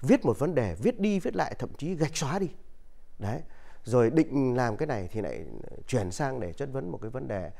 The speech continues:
ở một cái hình thức khác. Có thể nói là rất trăn trở với vấn đề của mình. Và tôi cho rằng là những cái thông tin mà các đại biểu đưa đến, nó đều là những thông tin nhanh nhạy nhất. Thậm chí có những người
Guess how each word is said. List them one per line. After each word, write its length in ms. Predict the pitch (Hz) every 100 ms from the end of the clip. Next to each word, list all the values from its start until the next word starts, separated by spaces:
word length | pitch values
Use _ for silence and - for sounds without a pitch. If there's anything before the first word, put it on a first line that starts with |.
| -
ở 120 | 98
một 80 | 90
cái 120 | 107
hình 120 | 107 87
thức 140 | 123
khác. 160 | 139 139 - - - - - -
Có 80 | 170
thể 100 | 92
nói 160 | 123
là 80 | 117
rất 180 | 247 -
trăn 160 | 160
trở 220 | 131 101 82
với 120 | 113
vấn 120 | 151
đề 140 | 117
của 120 | 87 90
mình. 140 | 90 - - - - -
Và 100 | 113
tôi 160 | 110 143
cho 140 | 135 123
rằng 200 | 110 98
là 140 | 95
những 180 | 92 113
cái 80 | 170
thông 180 | 165 170
tin 240 | 190 175 147 -
mà 120 | 101 95
các 140 | 80
đại 160 | - 73
biểu 220 | 87 127
đưa 140 | 117
đến, 160 | 113 135 - - - -
nó 80 | 139
đều 200 | 110 104
là 80 | 90
những 160 | 101 127
thông 160 | 120
tin 220 | 131 117
nhanh 180 | 123 127
nhạy 140 | 123 -
nhất. 100 | 160 - - - - - -
Thậm 200 | 160 -
chí 180 | 185
có 160 | 202 196
những 200 | 220 214
người 240 | 147 104